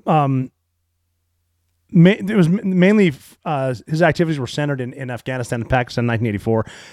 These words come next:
and he was collaborating with Azzam to recruit, uh, get, get more Arabs to come into Afghanistan, which is a unique place because in, in Afghanistan, y-,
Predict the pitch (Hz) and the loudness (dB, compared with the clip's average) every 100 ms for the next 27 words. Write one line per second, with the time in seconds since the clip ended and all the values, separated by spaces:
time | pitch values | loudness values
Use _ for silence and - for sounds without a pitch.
0 | - 120 120 113 - 151 151 151 135 117 | -8 -2 -2 -2 0 2 2 0 -2 -4
1 | 117 127 117 107 - - 190 185 - _ | -2 0 -2 -4 -4 4 4 4 -6 _
2 | _ _ _ _ _ _ - 147 127 131 | _ _ _ _ _ _ -10 -6 -6 -8
3 | 117 160 - _ _ - _ - 156 151 | 0 0 0 _ _ -20 _ -4 0 0
4 | 151 147 147 117 - 147 131 127 - 131 | 0 -2 -2 -6 -8 -6 -4 -6 -4 -4
5 | 131 - 120 139 139 135 165 202 202 190 | -4 -6 -6 0 0 2 2 2 2 2
6 | 185 190 - 240 170 156 151 143 - 180 | 4 2 2 0 0 0 0 0 -2 -6
7 | - 185 165 - 160 185 170 - 135 127 | -4 0 0 0 0 2 0 -2 -4 -4
8 | 117 - - _ _ - 196 | -6 -12 -20 _ _ -20 -20